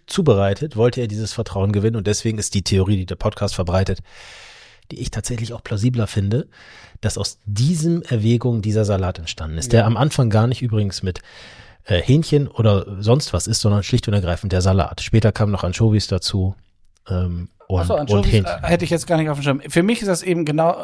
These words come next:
Speaker 2: äh, dieser
Speaker 1: Parmesan
Speaker 2: West-,
Speaker 1: dazu
Speaker 2: Parmesan
Speaker 1: und so weiter.
Speaker 2: und, und, äh, Fleisch.
Speaker 1: Hähnchen kommt da.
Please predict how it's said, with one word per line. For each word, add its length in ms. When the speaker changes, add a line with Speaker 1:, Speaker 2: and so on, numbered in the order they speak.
Speaker 2:
äh, 40
dieser 540
Speaker 1:
Parmesan 540
Speaker 2:
West-, 60
Speaker 1:
dazu 360
Speaker 2:
Parmesan 500
Speaker 1:
und 80
so 60
weiter. 0
Speaker 2:
und, 460
und, 20
äh, 220
Fleisch. 720
Speaker 1:
Hähnchen 400
kommt 220
da. 160